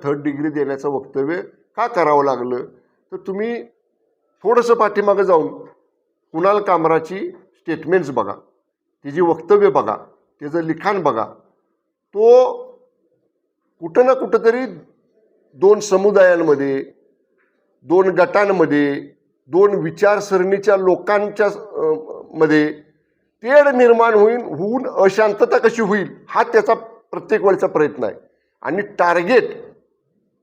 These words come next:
तो केवळ शिवसेना, भाजप ह्यालाच करतोय. इतर जे राजकीय पक्ष आहेत देशातले, महाराष्ट्रातले, त्यांच्या बाबतीत त्याच्याकडनं कधी असं होत नाही, म्हणून तो हॅबिच्युअल आहे असं आमचं म्हणणं आहे.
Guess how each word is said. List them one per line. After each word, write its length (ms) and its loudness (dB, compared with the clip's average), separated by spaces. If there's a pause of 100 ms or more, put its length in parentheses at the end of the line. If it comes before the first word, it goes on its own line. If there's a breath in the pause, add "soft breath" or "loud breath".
(100)
तो 60 -6
केवळ 460 4
शिवसेना, 580 0
भाजप 420 2 (560)
ह्यालाच 320 -2
करतोय. 320 -2 (480)
इतर 320 0
जे 160 4
राजकीय 340 0
पक्ष 280 -2
आहेत 140 4
देशातले, 480 0
महाराष्ट्रातले, 600 -4 (500)
त्यांच्या 260 2
बाबतीत 280 0
त्याच्याकडनं 460 -2
कधी 220 -4
असं 220 -2
होत 140 -2
नाही, 140 -4
म्हणून 220 -4
तो 120 -8
हॅबिच्युअल 720 0
आहे 180 2 (520)
असं 200 -2
आमचं 320 0
म्हणणं 260 -2
आहे. 100 -4